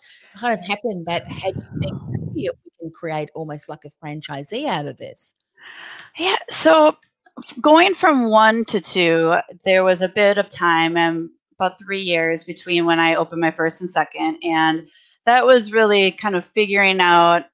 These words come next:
Speaker 2: how to do it better so that I didn't end up in the situation I was in with Egan, where it took so long, you know, a year to be profitable. And so with the second location,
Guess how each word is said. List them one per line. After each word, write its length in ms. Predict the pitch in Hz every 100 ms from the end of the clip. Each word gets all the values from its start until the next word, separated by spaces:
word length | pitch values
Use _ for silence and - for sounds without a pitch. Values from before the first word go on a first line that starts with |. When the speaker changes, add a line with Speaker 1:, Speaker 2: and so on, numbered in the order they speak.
| _ _ -
Speaker 2:
how 140 | 190
to 120 | 180
do 160 | 170 165
it 100 | 160
better 440 | 156 160 87 78 -
so 180 | - 185
that 180 | 175
I 60 | 180
didn't 340 | 175 190 190 185
end 120 | 175
up 160 | 170
in 60 | 175
the 80 | 170
situation 580 | 175 170 170 160 - 170
I 60 |
was 120 | 165
in 140 | 165 160
with 120 | 156
Egan, 400 | 175 175 165 160
where 220 | 160 156 156
it 140 | 156
took 240 | - 175 -
so 280 | - 170
long, 580 | 156 160 170 165 160 165
you 80 | 170
know, 120 | 151 -
a 60 | 160
year 640 | 160 165 170 170 160 156
to 100 | -
be 100 | 156 151
profitable. 720 | 170 170 - 151 156 156 165 _ _ - - - _
And 220 | 185 175
so 480 | 165 196 180 175 175 - _ _
with 220 | 185 175 -
the 80 | -
second 340 | 220 240 170
location, 720 | 180 180 165 - 170 170 185